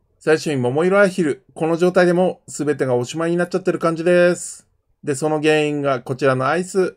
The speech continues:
もう半分溶けちゃってます。で、足はこんな感じ。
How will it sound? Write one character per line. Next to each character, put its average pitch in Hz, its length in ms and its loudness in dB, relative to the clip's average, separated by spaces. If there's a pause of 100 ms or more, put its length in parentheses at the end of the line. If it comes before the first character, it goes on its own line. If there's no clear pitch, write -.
(160)
も 139 140 -2
う 127 40 -2
半 147 200 -2
分 156 160 -4
溶 180 100 -4
け 196 120 -4
ち 185 80 -4
ゃ 202 60 2
っ 196 40 -4
て 190 80 -2
ま 175 300 2
す。 - 340 -16 (460)
で、 185 320 0
足 143 280 -2
は 202 120 2
こ 175 160 0
ん - 20 2
な 180 80 0
感 180 160 2
じ。 170 220 -6